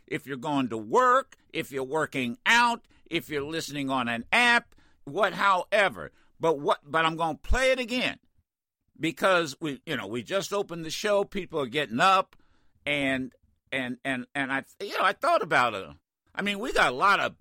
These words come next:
of clips here we're gonna play. No ifs, ands, buts about it. But think about this, ladies and gentlemen. He had foreign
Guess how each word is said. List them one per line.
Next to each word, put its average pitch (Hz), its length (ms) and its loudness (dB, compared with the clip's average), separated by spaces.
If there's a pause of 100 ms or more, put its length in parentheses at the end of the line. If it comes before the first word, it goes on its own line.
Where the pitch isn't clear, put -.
(120)
of 117 240 -4
clips 208 340 -4
here 123 180 0
we're 113 120 -4
gonna 107 280 -4
play. - 440 -2 (440)
No 202 260 2
ifs, 185 180 -4
ands, 143 340 0
buts 143 300 -2
about 123 360 0
it. - 120 -20 (760)
But 208 220 -4
think 285 260 -4
about 226 400 -6
this, 180 260 -8
ladies 156 440 -6
and 139 160 -6
gentlemen. 190 580 -4 (1800)
He 294 340 2
had 160 540 0 (400)
foreign 269 880 0